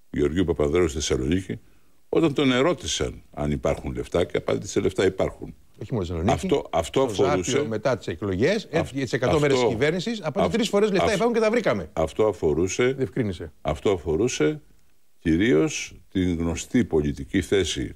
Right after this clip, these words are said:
Speaker 1: του πασόκ, που ήταν προγραμματικό μας, ε, προγραμματική μας δέσμευση, ασχέτως το αν την επιτύχαμε ή δεν την επιτύχαμε και σε ποιο βαθμό την επιτύχαμε, της, ε, ε, καταδίωξης της φοροδιαφυγής και της ανέβρεσης,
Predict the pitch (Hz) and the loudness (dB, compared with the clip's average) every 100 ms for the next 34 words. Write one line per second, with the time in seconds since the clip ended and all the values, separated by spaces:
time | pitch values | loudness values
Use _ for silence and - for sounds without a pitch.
0 | - 76 - - 101 - 85 76 71 62 | -10 -8 -6 -2 -2 0 0 0 -2 -4
1 | 65 67 62 - 98 87 67 - - - | -4 -4 -4 -2 0 0 -4 -10 -20 -20
2 | - - - - - - - - - - | -20 -20 -20 -14 -6 -4 -4 -6 -8 -10
3 | - 50 - - - 73 73 76 73 69 | -10 -12 -12 -14 -6 0 4 4 2 0
4 | 104 80 71 90 110 123 113 - 139 98 | 0 0 2 2 2 0 0 0 -2 2
5 | 90 71 71 67 - 80 80 71 69 65 | 0 0 -4 -6 -4 -2 0 0 -2 -4
6 | 67 - - - 87 - - - - - | -8 -6 -4 -2 -2 -4 -10 -20 -20 -20
7 | - 73 82 69 73 64 67 62 - 95 | -8 0 2 2 0 -2 -6 -6 -6 -2
8 | 127 95 - - - - - - 156 156 | -2 -2 -6 -20 -20 -20 -20 0 0 2
9 | - 107 113 107 101 95 92 87 87 85 | -2 0 2 4 4 4 2 0 -2 -4
10 | 80 78 85 - - - - - - - | -4 -6 -8 -14 -20 -20 -20 -20 -20 -20
11 | - - - - - - 110 92 120 143 | -16 -8 -4 -4 0 0 2 4 2 0
12 | 160 139 - 151 - 135 113 117 98 87 | -4 -10 -14 -18 -4 -4 0 2 2 0
13 | 80 113 156 - 143 135 131 143 156 147 | 0 0 0 0 0 0 0 0 0 0
14 | - 156 | -2 -6